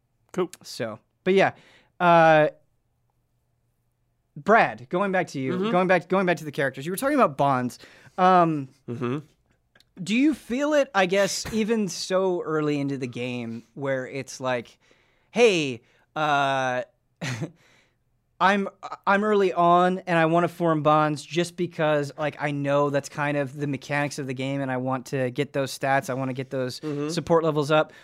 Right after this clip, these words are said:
Speaker 2: Or do you, do you feel like even this early on you're actually interested in the characters?
Speaker 3: I'm actually interested 'cause I think the game kinda, like, uh, kinda, like, pushes you in that direction to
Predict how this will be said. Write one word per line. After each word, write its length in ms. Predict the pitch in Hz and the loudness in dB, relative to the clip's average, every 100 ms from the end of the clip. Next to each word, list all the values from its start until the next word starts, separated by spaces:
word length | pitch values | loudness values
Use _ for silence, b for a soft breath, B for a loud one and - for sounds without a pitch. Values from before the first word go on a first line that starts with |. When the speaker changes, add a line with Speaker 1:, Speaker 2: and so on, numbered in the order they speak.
| B | B
Speaker 2:
Or 200 | 202 190 180 | 2 4 4
do 120 | 180 | 2
you, 160 | 214 | 0
do 140 | 190 196 | 0 -4
you 80 | 214 | -4
feel 280 | - 240 | -2 2
like 260 | 233 208 - | 4 2 -2
even 220 | 208 190 | -2 -2
this 140 | 185 170 | -2 -2
early 200 | 180 160 | -2 0
on 160 | 156 | -2
you're 100 | 147 147 | -4 -2
actually 380 | 151 147 156 | -2 -2 -6
interested 220 | 143 - 135 | -8 -8 -10
in 80 | |
the 80 | 120 | -10
characters? 500 | 107 87 - - - _ 170 | -12 -18 -18 -20 -20 _ -4
Speaker 3:
I'm 140 | 175 | 0
actually 320 | 185 226 214 | 0 -2 -6
interested 300 | 175 165 175 | -6 -6 -8
'cause 120 | 165 | -4
I 80 | 156 | -4
think 100 | 165 | -4
the 80 | 170 | -6
game 560 | 127 131 143 147 147 135 | -6 -4 -2 -2 -6 -10
kinda, 400 | 143 127 127 120 | -6 -4 -2 -4
like, 280 | 113 104 _ _ _ _ _ _ _ _ _ - | -6 -12 _ _ _ _ _ _ _ _ _ -8
uh, 340 | 123 113 110 113 _ _ | -8 -6 -12 -16 _ _
kinda, 200 | - 196 | -4 -2
like, 180 | 170 151 | -2 -4
pushes 400 | - 143 - 135 | -8 -6 -6 -6
you 120 | 139 | -4
in 60 | 135 | -2
that 140 | 123 | -2
direction 440 | 120 120 123 - 147 | -4 -4 -4 -4 -4
to 160 | 120 | -4